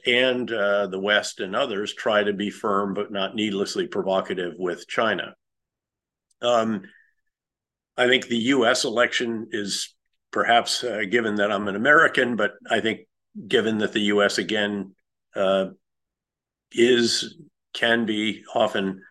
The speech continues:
uh, should be the indispensable power, that that is a particularly important one. And given the, uh, degree of unpredictability and contrary views on certain major issues of one of the party's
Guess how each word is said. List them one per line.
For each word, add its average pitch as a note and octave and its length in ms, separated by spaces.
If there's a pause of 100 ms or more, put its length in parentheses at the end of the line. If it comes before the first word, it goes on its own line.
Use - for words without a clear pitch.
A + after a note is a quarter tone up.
(400)
uh, F#2+ 240
should - 340
be G2+ 480
the G#2+ 160
indispensable G2+ 760
power, A2 360
that G2 200
that G#2+ 200
is F#2+ 140
a - 60
particularly G#2 500
important A#2+ 480
one. G#2 220
And F#2+ 120
given G#2 360
the, F2+ 320 (760)
uh, G2+ 120
degree A#2+ 380
of F2+ 100
unpredictability G2 1500
and G2 520 (640)
contrary A2+ 840 (300)
views A2+ 520
on F#2+ 200
certain G2 600
major G#2 480
issues F2 580
of F#2 180
one G#2 180
of G2 80
the F#2 80
party's F#2 580